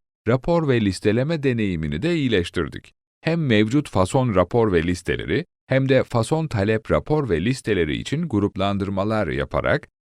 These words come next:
satın alma talep rapor ve listelerinin fason talep için karşılıklarını tanımladık.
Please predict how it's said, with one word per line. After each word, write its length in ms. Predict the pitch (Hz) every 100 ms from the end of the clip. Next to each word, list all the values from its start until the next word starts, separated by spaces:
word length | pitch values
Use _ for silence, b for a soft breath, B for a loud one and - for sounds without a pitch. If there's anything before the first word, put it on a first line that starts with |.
| -
satın 340 | - 165 214
alma 340 | 175 127 127 185
talep 500 | - 80 85 123 90
rapor 380 | 71 151 151
ve 120 | 95 73
listelerinin 760 | 135 - 90 78 65 67 151 - _
fason 380 | - 147 180 180
talep 360 | - 104 80 76
için 260 | - 80
karşılıklarını 840 | - 90 85 98 90 - 87 87 76
tanımladık. 580 | 90 82 76 67 55